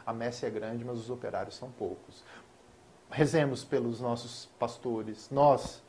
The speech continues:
sacerdotes, pastores, para que sejamos fiéis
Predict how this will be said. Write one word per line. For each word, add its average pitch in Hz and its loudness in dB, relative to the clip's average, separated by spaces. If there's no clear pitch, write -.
sacerdotes, 123 0
pastores, 151 6
para 139 8
que - -4
sejamos 151 2
fiéis 139 6